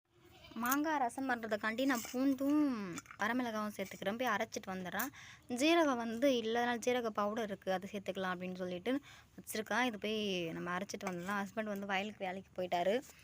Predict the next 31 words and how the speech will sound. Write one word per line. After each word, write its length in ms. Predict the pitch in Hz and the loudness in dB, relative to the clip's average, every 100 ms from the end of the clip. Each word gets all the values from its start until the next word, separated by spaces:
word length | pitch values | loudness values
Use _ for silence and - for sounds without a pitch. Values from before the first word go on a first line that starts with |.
| - - - - - | -20 -20 -20 -20 -2
சாப்பாடு 400 | 233 233 247 226 | 2 6 6 4
வந்து 300 | 208 202 240 247 240 | 2 -2 0 0 0
ச-, 160 | 214 202 | -4 -4
ஃபஸ்ட்டு 360 | 202 - - | -2 0 2
ஒன் 140 | 254 240 | 2 2
டைம் 140 | 226 | 0
சாப்பாடு 300 | 220 214 214 | 0 0 0
செஞ்சு 260 | 214 202 214 | 0 -4 -2
முடிச்சுட்டு, 340 | 208 196 220 | -2 -2 -2
அது 100 | 226 | -2
ரெண்டாவது 260 | 202 220 226 | -2 -2 -2
சாப்பாடு 320 | 196 - 185 | -6 -4 -4
வீட்டுக்காண்டி 460 | 185 214 - 190 202 | -4 -6 -4 -4 -2
செஞ்சு 260 | 196 185 | -6 -6
வச்சிருக்கேன். 520 | 190 185 - - 196 277 - - - | -6 -8 -10 -6 -4 -4 -8 -20 -10
ஏன்னா 160 | 208 214 | -2 2
வயல்ல 360 | 214 220 247 | 4 4 4
நாத்து 300 | 220 208 - 214 | 2 2 0 -4
அடிச்சிட்டு 280 | 185 - 175 | -6 -6 -6
இருக்காங்களா, 380 | 180 180 190 | -4 -4 -2
அவங்களுக்குலாம் 380 | 208 190 190 202 | -2 -4 -6 -4
சாப்பாடு 280 | 196 190 190 | -4 -2 -4
எடுத்துட்டு 280 | 185 - - | -4 -10 -14
போகணும் 240 | - 175 170 | -10 -8 -6
அதுக்காண்டி. 440 | 165 175 170 196 220 262 | -6 -6 -4 -4 -4 -4
சரி, 220 | - 208 | -8 -6
நம்ம 180 | 202 190 | -6 -4
போயிட்டு 220 | 208 214 208 | -4 -2 -4
இது 80 | |
பண்ணிட்டு 280 | 208 196 180 | -4 -6 -6
வந்துடலாம். 420 | 175 175 170 180 | -6 -6 -6 -4